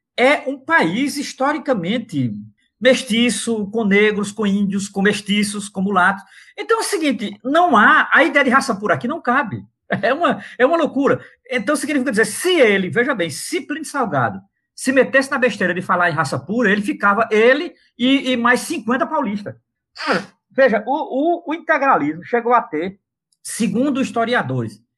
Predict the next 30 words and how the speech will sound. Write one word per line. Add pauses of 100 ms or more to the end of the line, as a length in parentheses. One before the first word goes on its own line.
(280)
quinhentos
mil
filiados. (320)
Eu
tô
falando
isso (100)
entre (380)
trinta (180)
e
quarenta.
Você
já
imaginou
que
isso?
Até
eles
foram
expu-,
basicamente (180)
extintos
em
trinta
e
sete,
trinta
e
oito,
quando